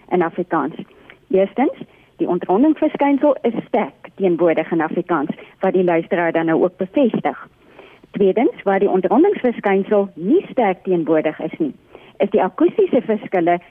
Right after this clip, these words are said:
tussen die twee stelle vokale, die geronde en die ongeronde vokale, besonder klein wanneer 'n mens dit nou weer vergelyk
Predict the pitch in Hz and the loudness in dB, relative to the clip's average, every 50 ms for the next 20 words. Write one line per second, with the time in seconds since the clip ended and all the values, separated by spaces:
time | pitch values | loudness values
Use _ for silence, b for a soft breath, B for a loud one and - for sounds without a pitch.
0 | B B - 214 208 233 220 208 202 202 - 214 214 220 220 - - 214 202 196 | B B -4 -2 0 0 0 0 0 -2 0 0 0 0 0 0 -2 0 0 0
1 | 202 170 175 175 - - 185 170 160 165 190 277 330 220 170 - 175 160 - 165 | 0 0 -2 -2 -2 -2 0 0 2 2 2 0 0 0 -2 -2 -2 0 2 2
2 | 165 190 208 202 170 156 - - 180 208 - 262 240 240 233 240 240 247 214 247 | 4 4 4 4 2 0 0 0 0 2 2 2 2 2 2 2 2 2 2 0
3 | 240 - 226 220 208 208 262 349 B B B B B _ 226 226 - - 254 240 | 0 0 0 0 2 0 0 -2 B B B B B _ -4 -4 -2 -2 0 0
4 | 226 247 247 - - 359 359 403 359 233 170 147 151 151 180 196 196 196 190 220 | 0 0 -2 -2 0 2 4 4 4 4 2 0 0 0 0 0 0 0 2 2
5 | 202 202 208 202 - 220 214 220 208 180 202 202 196 196 - 202 196 190 - - | 2 2 2 2 0 -2 0 0 2 2 2 2 2 2 2 0 0 0 -2 -8
6 | _ - - - 208 185 180 185 214 233 - | _ -16 -6 0 2 2 4 4 2 0 -2